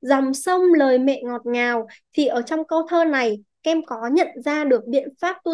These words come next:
từ nào được sử dụng trong câu thơ này hay không? "Dòng sông lời mẹ ngọt ngào". Ở đây này, "dòng sông lời mẹ" thì là ý chỉ những lời mẹ hát ru con từ thuở nằm nôi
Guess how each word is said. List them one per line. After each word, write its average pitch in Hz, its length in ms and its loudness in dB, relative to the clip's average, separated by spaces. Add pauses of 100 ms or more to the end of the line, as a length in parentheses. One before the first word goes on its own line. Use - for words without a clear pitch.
từ 262 120 0
nào 226 260 -4
được 214 100 -6
sử 220 140 -14
dụng 220 160 -10
trong 254 120 -8
câu 269 140 -4
thơ 277 80 -4
này 233 160 -4
hay 233 220 -6
không? 269 140 0 (320)
"Dòng 262 360 0
sông 359 340 2 (180)
lời 262 320 6
mẹ 247 240 0
ngọt 240 260 -6
ngào". 240 360 -2
Ở 226 120 -4
đây 247 180 4
này, 220 180 -2 (280)
"dòng 254 360 0
sông 339 380 6
lời 247 260 4
mẹ" 240 220 -2 (280)
thì 277 180 4
là 233 240 0 (100)
ý 277 380 8
chỉ 320 400 8 (200)
những 330 260 4 (140)
lời 262 320 6
mẹ 240 260 -2
hát 392 240 -2
ru 339 240 0
con 330 260 2 (520)
từ 285 300 6
thuở 254 400 6 (100)
nằm 247 320 0
nôi 339 260 4